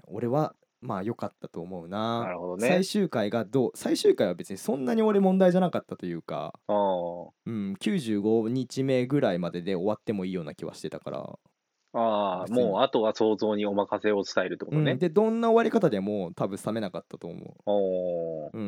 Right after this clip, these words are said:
Speaker 1: ん、そこじゃない、結果じゃなくてね、その、日々の日常を見ていくもので何か感じるものがあると思ってるから。
Speaker 2: うんうんうん。
Speaker 1: うん。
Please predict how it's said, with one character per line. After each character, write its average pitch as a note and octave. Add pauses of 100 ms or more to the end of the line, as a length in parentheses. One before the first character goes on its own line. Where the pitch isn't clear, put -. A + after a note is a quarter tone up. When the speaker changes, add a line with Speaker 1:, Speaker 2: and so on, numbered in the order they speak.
Speaker 1:
ん、 F2+
そ -
こ A#3
じ F3
ゃ -
な F3
い、 D#3
結 -
果 -
じ B3+
ゃ -
な E4+
く -
て -
ね、 E2+ (1160)
そ -
の、 F#2
日 A3+
々 G#3+
の G#2+
日 G2
常 F3
を F3+
見 F#3+
て D#3
い G2+
く -
も F#2+
の G2+
で E2+
何 C3
か F#2
感 G#2+
じ G#2
る G#2
も G#2+
の G#2
が F#2
あ F2+
る D#2+
と -
思 E2+
っ -
て E2
る -
か E2
ら。 D#2
Speaker 2:
う G#2+
ん -
う G2
ん F#2+
う E2+
ん。 F2
Speaker 1:
う - (200)
ん。 -